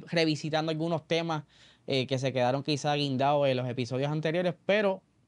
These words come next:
pa'lante, seguimos por ahí pa' abajo, ahí, Fiebre Podcast.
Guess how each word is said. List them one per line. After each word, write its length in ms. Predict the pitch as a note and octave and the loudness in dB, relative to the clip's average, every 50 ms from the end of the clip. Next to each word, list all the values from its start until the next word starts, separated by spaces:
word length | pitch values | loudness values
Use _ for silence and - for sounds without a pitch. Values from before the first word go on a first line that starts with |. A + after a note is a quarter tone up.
| _ _ | _ _
pa'lante, 520 | D3 C3+ C#3 D3 D#3+ E3+ D#3 - D3 B2+ | 2 4 4 4 2 0 -2 -2 -4 -2
seguimos 380 | - B2+ B2 C3 C#3+ D3+ D3+ C#3 | 0 0 0 0 0 0 0 0
por 120 | C3+ B2+ | 0 0
ahí 160 | C3 D3 D3 - _ _ _ - | 0 -2 -4 -6 _ _ _ 0
pa' 80 | E3 | 2
abajo, 340 | D3 C#3+ C#3+ C#3+ C#3+ C#3+ C3+ | 4 4 4 4 2 2 2
ahí, 180 | C3 C#3 C#3+ B2+ | 2 2 0 0
Fiebre 300 | C3+ C#3+ C#3+ C#3+ C#3 B2+ | 0 2 2 4 2 2
Podcast. 480 | C3+ C#3 C3+ - - C3+ B2 - - | 2 0 0 0 -2 -4 -4 -4 -6